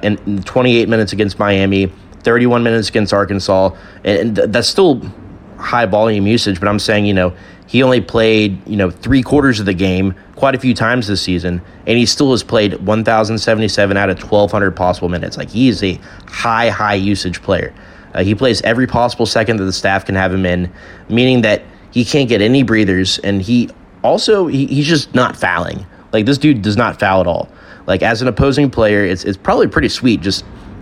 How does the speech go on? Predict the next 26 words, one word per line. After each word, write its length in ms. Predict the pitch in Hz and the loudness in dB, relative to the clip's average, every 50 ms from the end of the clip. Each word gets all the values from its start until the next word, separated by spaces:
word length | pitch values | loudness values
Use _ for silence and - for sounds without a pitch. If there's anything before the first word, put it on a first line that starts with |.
| - - - | -20 -20 -12
trying 280 | - - 120 120 127 127 | -4 -2 0 0 0 0
to 80 | 123 107 | -2 -2
take, 400 | - - 120 143 143 - - - | 0 0 0 0 0 -4 -12 -4
take 160 | - 127 117 | -4 -2 -2
a 60 | 117 | -2
player 340 | - - - 120 120 120 120 | -4 0 0 2 4 4 4
off 120 | 113 - | 2 0
the 80 | - 95 | -2 -2
bounce 420 | 90 90 90 95 104 107 98 - | 0 0 2 2 2 0 0 0
who 240 | - 101 98 92 85 - - | 0 0 0 0 -2 -6 -14
hardly 380 | - - 131 143 139 135 127 107 | -4 0 0 0 2 2 2 2
ever 200 | 110 113 113 98 | 2 2 0 -4
fouls. 540 | - - 85 87 85 - - - - - - - - - - - - | -2 -2 -2 -2 -2 -2 -4 -6 -8 -8 -8 -10 -18 -20 -20 -20 -16
I 60 | - | -4
mean, 160 | - 110 107 73 | -2 0 0 2
Ellis 320 | 101 117 131 139 135 127 | 2 2 2 2 2 0
has 100 | 131 110 | 0 2
only 200 | 113 120 123 117 | 2 2 2 2
gotten, 540 | 107 107 107 101 98 110 101 - - 90 98 | 2 2 0 0 0 -4 -6 -6 -8 -12 -4
gotten 260 | 110 117 117 113 110 | 0 0 0 0 0
to 100 | - - | -2 -4
the 80 | 95 98 | -4 -4
four 300 | - - 117 113 123 113 | -2 -2 0 0 0 0
foul 280 | - - 104 104 107 | 2 0 0 0 0
mark 300 | 104 104 104 98 90 85 - | 2 2 2 2 0 -2 -8
twice, 600 | - - 92 85 90 92 92 - - - - | -6 -2 -2 0 0 -2 -4 -4 -4 -6 -6